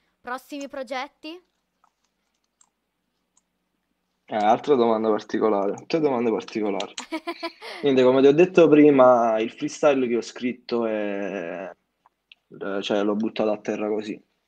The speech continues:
Speaker 1: Mhm.
Speaker 2: Il, la strumentale l'ho fatta, non mi piace neanche in realtà.
Speaker 1: Mm.
Speaker 2: Era stato uno sfogo. Ehm, io con la musica non ho progetti,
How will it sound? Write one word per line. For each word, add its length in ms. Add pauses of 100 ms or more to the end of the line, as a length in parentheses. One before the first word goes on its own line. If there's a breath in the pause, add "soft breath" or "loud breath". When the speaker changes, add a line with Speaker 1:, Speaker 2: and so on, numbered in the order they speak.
Speaker 1:
Mhm. 140
Speaker 2:
Il, 180
la 200
strumentale 680
l'ho 100
fatta, 720
non 120
mi 100
piace 260
neanche 340
in 60
realtà. 360 (500 soft breath)
Speaker 1:
Mm. 80
Speaker 2:
Era 140
stato 260
uno 120
sfogo. 540 (760 loud breath)
Ehm, 1500
io 200
con 140
la 80
musica 320
non 160
ho 100
progetti, 640